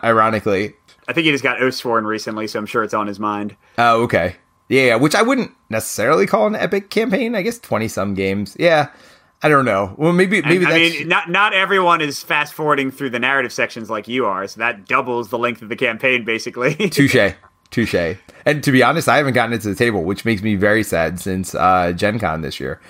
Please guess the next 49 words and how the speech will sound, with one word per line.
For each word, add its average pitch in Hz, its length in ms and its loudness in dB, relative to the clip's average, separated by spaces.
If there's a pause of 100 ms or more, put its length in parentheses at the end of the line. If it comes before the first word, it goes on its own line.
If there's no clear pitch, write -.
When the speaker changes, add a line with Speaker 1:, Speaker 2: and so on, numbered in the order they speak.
(240)
Speaker 1:
So 92 540 4
Speaker 2:
Well, 90 80 0
I'm 110 160 -8
forcing 135 400 -2
you 131 60 2
to 127 60 0
play 135 260 2
other 127 280 2
space-based 131 560 -4
campaign 104 420 -10
games, 98 380 -14 (100)
Speaker 1:
Well, 170 140 4
yeah, 226 120 2
Speaker 2:
apparently. 233 180 4
Speaker 1:
you 131 40 0
guys 147 220 0
keep - 180 -6
bringing 175 260 0
out 175 120 2
all 175 100 4
these 170 180 -4
new 170 140 -2
games, 131 400 -2
and 104 140 -4
I'm 113 120 -6
like, 107 240 -4
Speaker 2:
I 117 40 0
mean, - 80 2
Speaker 1:
Yeah, - 20 2
Speaker 2:
the - 40 2
Speaker 1:
I 143 60 2
wanna 127 60 0
Speaker 2:
second 175 180 2
you're 175 80 2
done 165 100 2
Speaker 1:
play 156 60 -2
Speaker 2:
with 151 80 -2
Speaker 1:
'em, 113 60 -2
but 160 80 2
Speaker 2:
Ikarios 147 540 0
and 127 100 -2
I'm 131 120 2
done 135 180 0
with 131 180 -6
I 117 160 0
S 123 140 -4
S 117 80 -10
Vanguard, 117 380 0
I'm 107 120 -12